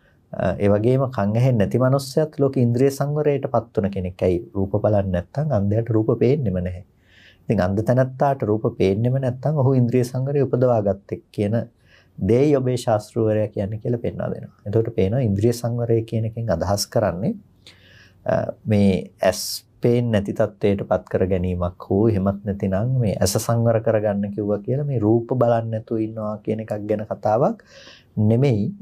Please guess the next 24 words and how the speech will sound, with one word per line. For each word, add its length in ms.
මෙතනදී 440
කියන්නේ. 420
එතකොට 340
මොකද්ද 460
මේ 180
ඉන්ද්‍රිය 380
සංවරය 560
කියලා 320
කියන්නේ? 300
පින්තුනි, 480
ඉන්ද්‍රිය 440
සංවරය 640
කියලා 340
කියන්නේ 480
හැම 200
වෙලාවකදීම 840
රූපයක් 680
දක්නා 540
මොහොතෙහි 640
සිත 360
තුළ 240
හටගනු 560
ලබන 380
සංවරය. 680